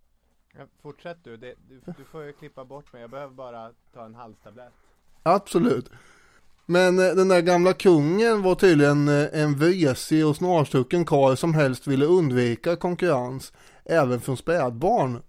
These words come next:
Speaker 2: Så han tog koll på hela det potentiella gänget av gossebarn. Eller?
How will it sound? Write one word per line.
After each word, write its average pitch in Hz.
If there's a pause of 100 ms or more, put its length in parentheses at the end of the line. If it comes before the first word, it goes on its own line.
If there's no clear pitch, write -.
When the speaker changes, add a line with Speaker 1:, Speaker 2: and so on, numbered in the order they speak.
(140)
Speaker 2:
Så -
han 180
tog 220
koll 180
på 196
hela 165
det 139
potentiella 143
gänget 127
av 131
gossebarn. 123 (500)
Eller? 196